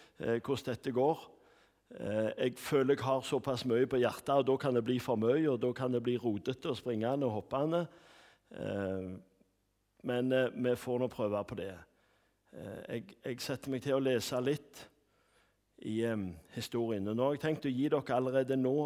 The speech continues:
en lekse i påsken. Eh, ta for dere når dere kommer hjem i kveld,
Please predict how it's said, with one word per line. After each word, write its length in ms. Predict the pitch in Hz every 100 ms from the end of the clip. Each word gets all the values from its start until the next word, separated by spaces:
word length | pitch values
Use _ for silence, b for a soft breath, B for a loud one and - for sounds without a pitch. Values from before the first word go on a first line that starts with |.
| 143
en 200 | 131 123
lekse 440 | 123 - - - 127 117 -
i 80 | -
påsken. 440 | 110 - - - - _ _ _ _ _ _ _ b b b b b b b b -
Eh, 520 | 95 104 101 98 98 104
ta 180 | - 151 175
for 220 | 165 160
dere 440 | 165 160 - 175 170
når 220 | 156 143
dere 160 | 131 131
kommer 300 | 131 127 113
hjem 220 | 127 131 -
i 80 | 92 90
kveld, 340 | - 151 160